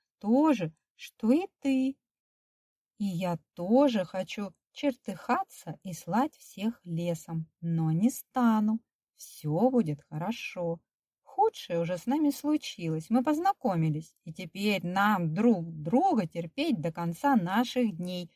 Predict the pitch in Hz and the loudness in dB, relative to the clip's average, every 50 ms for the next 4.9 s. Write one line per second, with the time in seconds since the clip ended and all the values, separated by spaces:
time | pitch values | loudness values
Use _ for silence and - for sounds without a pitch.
0 | _ _ _ _ _ _ - 214 262 - - - - - 320 311 311 - - - | _ _ _ _ _ _ -2 0 0 0 -2 -8 -8 -4 -4 -4 -4 -6 -8 -4
1 | 156 208 240 208 175 175 165 - - _ _ _ _ - - - 190 185 170 - | 2 4 4 4 2 0 -10 -12 -16 _ _ _ _ -14 -6 -2 -2 -2 -2 -6
2 | _ _ _ _ _ _ _ _ _ _ _ _ _ _ - - 233 277 320 294 | _ _ _ _ _ _ _ _ _ _ _ _ _ _ -4 2 4 4 6 6
3 | 240 196 160 165 220 - - 415 427 415 - - - 196 185 - - 170 165 - | 6 4 4 2 -2 2 4 2 2 2 0 -10 -10 -10 -10 -10 -8 -10 -10 -10
4 | - 185 170 156 175 240 349 392 262 - _ - 151 147 - - 156 156 | -10 -8 -8 -6 -4 -2 0 0 0 -2 _ -4 -6 -6 -6 -10 -16 -16